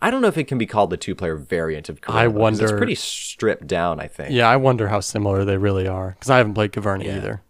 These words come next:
Speaker 2: But
Speaker 1: But it's, you know, it's a derivative, so I guess it sort of
Speaker 2: Sure.
Speaker 1: counts. This is your minuscule Uwe Rosenberg experience down into a two-player game. So Cave versus Cave, each player has their own personal board,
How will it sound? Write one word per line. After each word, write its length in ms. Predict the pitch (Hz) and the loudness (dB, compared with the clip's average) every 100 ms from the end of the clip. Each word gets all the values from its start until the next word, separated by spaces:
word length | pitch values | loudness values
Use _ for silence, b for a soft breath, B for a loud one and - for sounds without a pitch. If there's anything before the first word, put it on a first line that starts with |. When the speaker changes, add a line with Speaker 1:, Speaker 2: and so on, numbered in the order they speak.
| - | -16
Speaker 2:
But 200 | - - _ _ _ _ _ _ - - _ _ - _ | -16 -16 _ _ _ _ _ _ -20 -20 _ _ -20 _
Speaker 1:
But 280 | 131 123 - | 2 4 2
it's, 320 | - 151 - - | -4 -4 -4 -6
you 120 | 151 | -4
know, 140 | 95 90 | -4 -4
it's 200 | 143 151 | -4 -2
a 60 | |
derivative, 580 | 120 143 127 110 85 73 | -2 0 2 2 -2 -4
so 140 | - 85 | -4 -4
I 60 | |
guess 220 | 85 90 | -4 -6
it 100 | - | -6
sort 240 | - 95 85 | -6 -2 -2
of 60 | - | -4
Speaker 2:
Sure. 40 | |
Speaker 1:
counts. 520 | - 78 92 - - - B B B B | -6 -6 -6 -6 -8 -10 B B B B
This 380 | 131 214 262 - | 0 0 0 -6
is 400 | - 160 156 139 | -4 -2 -2 -2
your 400 | 147 135 127 131 | 2 4 4 2
minuscule 920 | 131 185 247 - - 135 120 123 135 - - | 0 0 0 -2 0 4 6 4 2 -6 -6
Uwe 280 | 120 123 117 | -2 2 2
Rosenberg 520 | 107 107 98 95 92 | 2 2 0 0 -2
experience 680 | 95 - - 90 67 50 - | -4 -8 -6 -4 -6 -10 -10
down 240 | - 87 92 | -6 -4 -4
into 240 | 87 92 | -4 -6
a 60 | 80 | -6
two-player 520 | - 85 - 87 85 | -6 -8 -4 -2 -2
game. 340 | 80 62 - - | -4 -8 -12 -14
So 160 | - | -12
Cave 220 | - 160 | 0 2
versus 320 | 170 160 139 - | 2 0 -2 0
Cave, 340 | 131 117 110 | 4 4 2
each 300 | - 143 - | -2 -4 -4
player 300 | 139 120 107 | 0 2 2
has 200 | 107 92 | 0 -2
their 140 | 95 80 | -2 -2
own 360 | 98 110 110 | 0 -2 -4
personal 720 | - - 131 - 135 127 123 | -8 -4 -4 -4 -2 0 0
board, 680 | - 95 95 85 80 104 127 | -2 -2 0 2 0 -2 -8